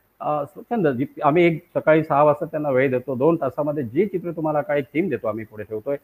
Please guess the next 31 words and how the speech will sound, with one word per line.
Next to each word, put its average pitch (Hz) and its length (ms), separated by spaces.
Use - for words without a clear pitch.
जे 170 100
चित्र 160 240
काढायचे 139 460
असेल 131 280
ते 127 80
काढा 120 260
तुम्ही. 147 300
सर्व 180 260
मुलांना 196 640
एक 165 220
ॲप्रिसिएशनचं, 180 840
म्हणजे 156 180
हजार 135 400
जरी 208 180
मुलं 190 240
आलेत, 135 240
सर्वांना 220 380
सर्टिफिकेट 170 640
त्यांच्या 160 260
शाळेमध्ये 175 440
पोहोचून 135 400
देणं. 101 240
त्याच 196 300
दिवशी 196 640
त्यांचे 165 580
रिझल्ट 135 420
लागून 127 260
आम्ही 165 200
शंभर 180 380
मुलं 226 240
निवडतोय. 131 480